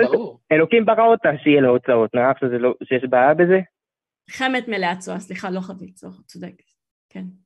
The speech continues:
Speaker 2: בסדר, זה לא יודע, עוד צריך ל-, יותר לעיין בזה שם, אני לא
Speaker 3: אתה,
Speaker 2: מכיר את העין כל כך
Speaker 3: תקשיב,
Speaker 2: טוב,
Speaker 3: אתה,
Speaker 2: שמעתי רק את
Speaker 3: אני לא
Speaker 2: המשפט
Speaker 3: יודעת,
Speaker 2: הזה
Speaker 3: אני,
Speaker 2: ספציפית.
Speaker 3: אתה בא, תקשיב, כשאתה בא לספר לי משהו, תכין שיעורי בית,
Speaker 2: נו.
Speaker 3: תבדוק לפני כן אם מה שאתה אומר נכון בכלל,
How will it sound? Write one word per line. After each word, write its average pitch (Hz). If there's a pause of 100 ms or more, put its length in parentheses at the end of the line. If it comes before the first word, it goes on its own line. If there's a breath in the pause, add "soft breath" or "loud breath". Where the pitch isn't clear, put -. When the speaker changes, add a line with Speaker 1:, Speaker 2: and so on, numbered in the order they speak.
(180)
Speaker 2:
בסדר, 202
זה 160
לא 175
יודע, 160
עוד 135
צריך 170
ל-, 165
יותר 160
לעיין 156
בזה 135
שם, 123
אני 127
לא 135
Speaker 3:
אתה, 139
Speaker 2:
מכיר 139
את 131
העין 135
כל 127
כך -
Speaker 3:
תקשיב, -
Speaker 2:
טוב, 147
Speaker 3:
אתה, -
Speaker 2:
שמעתי 151
רק 151
את -
Speaker 3:
אני 156
לא 139
Speaker 2:
המשפט 294
Speaker 3:
יודעת, 147
Speaker 2:
הזה 139
Speaker 3:
אני, 233
Speaker 2:
ספציפית. 131 (680)
Speaker 3:
אתה 240
בא, 277 (260)
תקשיב, 233
כשאתה 233 (160)
בא 262
לספר 233
לי 262
משהו, 302 (400 soft breath)
תכין 226
שיעורי 330
בית, 180 (200)
Speaker 2:
נו. 135
Speaker 3:
תבדוק 233
לפני 302 (220)
כן 220 (140)
אם 226
מה 277
שאתה 381
אומר 277
נכון 302
בכלל, 180